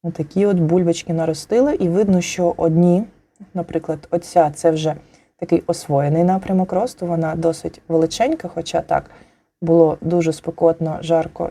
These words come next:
і сонячно, і вона отака загоріла, але менше, ніж попередні. Взагалі це, ну, <laughs> це недобре, але це нормально, коли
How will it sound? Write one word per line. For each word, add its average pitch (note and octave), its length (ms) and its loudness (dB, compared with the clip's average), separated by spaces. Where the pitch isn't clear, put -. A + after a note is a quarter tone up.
і D#3 60 -8
сонячно, G#3+ 640 -4
і E3+ 100 -2
вона D#3+ 220 0
отака F3 420 -4
загоріла, E3+ 640 2
але D#3 280 -2
менше, F3 340 0
ніж E3 180 2
попередні. C#4 500 0
Взагалі F3 420 4
це, G3 320 -6
ну, G3 280 -2
<laughs> - 800 -20
це B3+ 160 2
недобре, G#3+ 580 2
але G3 240 4
це G3+ 260 0
нормально, F3+ 800 2
коли E3 460 4